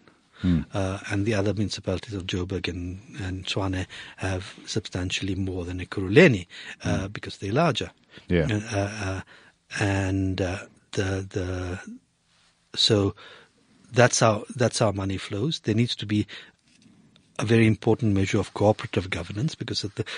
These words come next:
Speaker 2: we have, we have measures in our, in the way we run things that, that make allowances for cooperative governance, but they need to be more so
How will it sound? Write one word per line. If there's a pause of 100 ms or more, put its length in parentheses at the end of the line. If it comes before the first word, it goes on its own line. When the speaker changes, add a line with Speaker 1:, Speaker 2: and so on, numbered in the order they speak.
(140)
Speaker 2:
we
have, (560)
we
have
measures
in
our, (220)
in
the
way
we
run
things (260)
that, (220)
that
make
allowances
for
cooperative
governance,
but
they
need
to
be
more
so